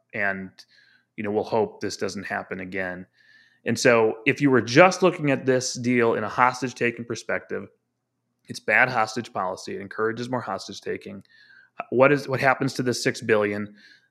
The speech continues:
The six billion is getting transferred from South Korea to Switzerland. It sits in South Korea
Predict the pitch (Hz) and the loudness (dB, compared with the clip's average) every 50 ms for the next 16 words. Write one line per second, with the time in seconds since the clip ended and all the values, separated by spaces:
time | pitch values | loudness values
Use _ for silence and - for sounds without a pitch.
0 | _ - 110 104 - - 160 151 151 - 147 143 139 135 135 135 131 127 127 113 | _ -6 -4 -2 0 0 0 0 2 4 6 6 6 6 6 4 2 0 0 -2
1 | 107 - 123 113 110 101 - - - 131 123 127 135 - - - 151 151 160 170 | -2 -2 -2 -2 -2 -4 -6 -4 0 0 2 2 0 -2 -4 -4 -4 -4 -4 -6
2 | 175 - - - 123 113 - - - 120 120 127 - - - 143 131 127 127 123 | -10 -10 -6 -4 -4 -4 -2 0 2 2 2 0 -2 -4 -4 -2 -2 0 0 0
3 | 120 127 151 165 170 - _ _ _ _ _ _ _ _ _ - - 127 - - | 0 0 0 -2 -6 -12 _ _ _ _ _ _ _ _ _ -8 -6 -6 -6 0
4 | - 123 110 - - 104 98 98 98 101 123 139 - _ _ _ _ _ _ _ | 0 2 2 2 0 -4 -4 -4 -4 -6 -6 -8 -10 _ _ _ _ _ _ _
5 | - 123 120 - - - - 180 190 185 - - - - 143 143 143 143 - 151 | -2 -2 -2 0 -4 -2 0 0 0 0 -2 -8 -8 -4 -4 -4 -2 0 2 2
6 | 135 131 127 - - 135 127 127 135 127 110 101 110 143 160 - | 2 2 2 -2 -6 -6 -4 -2 -2 0 0 -2 -2 -4 -6 -10